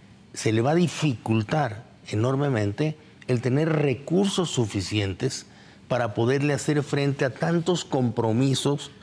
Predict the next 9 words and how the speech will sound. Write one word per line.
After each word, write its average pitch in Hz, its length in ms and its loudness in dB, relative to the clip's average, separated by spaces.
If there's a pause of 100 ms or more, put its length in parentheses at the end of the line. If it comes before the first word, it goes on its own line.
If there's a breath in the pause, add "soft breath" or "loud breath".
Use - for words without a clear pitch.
(380 loud breath)
que - 140 -2
se 131 120 2
hicieron 131 640 2 (280 loud breath)
de 117 180 0
manera 110 720 0 (520)
imaginaria 113 1040 2 (360 loud breath)
de 107 220 0
que 101 380 0
era 110 640 2